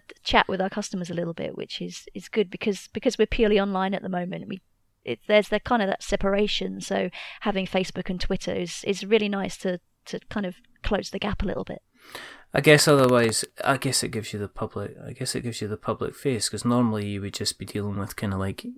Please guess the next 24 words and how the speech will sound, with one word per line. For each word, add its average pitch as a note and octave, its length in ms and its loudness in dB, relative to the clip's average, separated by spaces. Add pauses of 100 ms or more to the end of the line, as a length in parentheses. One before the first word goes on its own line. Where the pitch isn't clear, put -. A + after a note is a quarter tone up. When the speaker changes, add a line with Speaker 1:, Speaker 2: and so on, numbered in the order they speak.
Speaker 2:
email G#2 360 -2
inquiries G2+ 760 -4 (520)
Speaker 1:
Mm. G3+ 140 -4
Speaker 2:
from, G#2 400 0 (140)
from A#2+ 280 4
the G2 80 0
customers. - 640 0 (400)
I C#3+ 80 6
mean, D3+ 300 8 (120)
in D#3 440 8 (400)
working C3 680 6
in A2+ 320 4
the, G#2+ 460 -2
um, A2 460 -4 (640)
I - 60 -4
mean, A2 200 0
working B2 400 4
there, G#2 260 -2 (840)
is C#3 300 8
there C3+ 180 8
kinda B2+ 300 6
like A2+ 340 0 (360)
games A#2 480 8
that - 240 -2